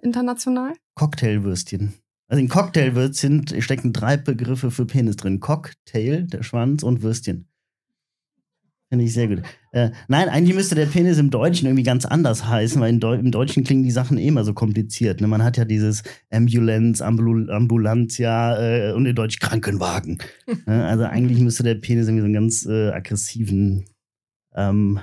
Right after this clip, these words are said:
Speaker 2: ja, Namen im Deutschen haben.
Speaker 1: Das stimmt, wir machen's gerne umständlich auch,
Speaker 2: Ja,
Speaker 1: ne?
Speaker 2: ja.
Speaker 1: Ja.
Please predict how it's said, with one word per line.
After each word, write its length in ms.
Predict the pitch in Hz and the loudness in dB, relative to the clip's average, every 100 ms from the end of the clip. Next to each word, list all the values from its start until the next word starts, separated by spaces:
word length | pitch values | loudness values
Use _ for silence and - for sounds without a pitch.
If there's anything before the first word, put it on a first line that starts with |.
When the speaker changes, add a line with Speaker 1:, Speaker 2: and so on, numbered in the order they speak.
| - | -2
Speaker 2:
ja, 220 | 104 92 | -2 -2
Namen 300 | 107 95 107 101 | -2 0 2 2
im 60 | 98 | 0
Deutschen 400 | 90 90 - 95 | -2 -4 -4 -2
haben. 360 | 87 90 87 _ _ - | -2 -4 -6 _ _ -8
Speaker 1:
Das 100 | 233 | -4
stimmt, 300 | - 208 175 | 0 0 0
wir 100 | 190 | 0
machen's 380 | 190 208 202 - | 2 2 0 -2
gerne 220 | 196 196 | -2 0
umständlich 600 | 214 - 165 170 170 175 | -2 -2 -2 -2 -4 -2
auch, 60 | 120 | 0
Speaker 2:
Ja, 160 | 117 | 0
Speaker 1:
ne? 180 | 208 233 - - | 0 -4 -8 -4
Speaker 2:
ja. 80 | - | -4
Speaker 1:
Ja. 180 | - | -4